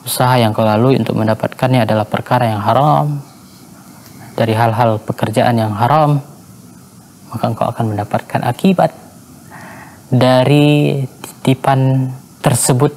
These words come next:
yang gak sempat kau nikmati semua, tapi kau mendapatkan hukuman atasnya. Alangkah meruginya, alangkah sialnya jika itu yang terjadi padamu, wahai saudaraku.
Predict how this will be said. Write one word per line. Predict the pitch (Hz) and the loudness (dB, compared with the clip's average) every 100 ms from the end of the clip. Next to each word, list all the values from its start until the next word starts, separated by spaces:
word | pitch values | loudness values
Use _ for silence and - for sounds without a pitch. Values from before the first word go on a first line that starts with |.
| 135 | 0
yang | 120 117 | 0 2
gak | 123 120 | 2 2
sempat | - 180 175 185 | 4 4 2 0
kau | - | 2
nikmati | 143 139 180 175 175 | 2 2 2 2 2
semua, | 147 143 123 156 - - - - - - | 2 2 2 0 -4 -14 -20 -20 -20 -6
tapi | 131 - 127 | -4 -2 0
kau | 123 | 0
mendapatkan | 117 107 104 113 - - 113 | 2 0 -2 -4 -6 -6 -4
hukuman | 104 107 123 117 - | -4 -4 -2 -2 -2
atasnya. | 113 - 113 - - - - - - - - - - - - - - - | -6 -8 -8 -10 -12 -14 -20 -20 -20 -20 -20 -20 -20 -20 -20 -20 -20 -8
Alangkah | 120 107 104 - - | -6 -4 -4 -4 -2
meruginya, | 110 101 117 117 95 - - - - - - - - - - - | -2 -2 -2 -2 -4 -10 -18 -20 -20 -20 -20 -20 -20 -20 -20 -6
alangkah | 120 110 - 104 | -4 -4 -4 -6
sialnya | - 131 123 165 202 180 131 104 101 - - - - - - - - - - - - - - | -2 2 4 4 4 4 4 0 -4 -12 -20 -20 -20 -20 -20 -20 -20 -20 -20 -20 -20 -20 -8
jika | - 123 | -4 -2
itu | 110 - | -4 -4
yang | 101 | -4
terjadi | - 107 104 | -4 -2 -2
padamu, | 98 104 104 104 107 | -2 -4 -4 -6 -6
wahai | 120 | -6
saudaraku. | - - 131 135 | -4 -6 -6 -12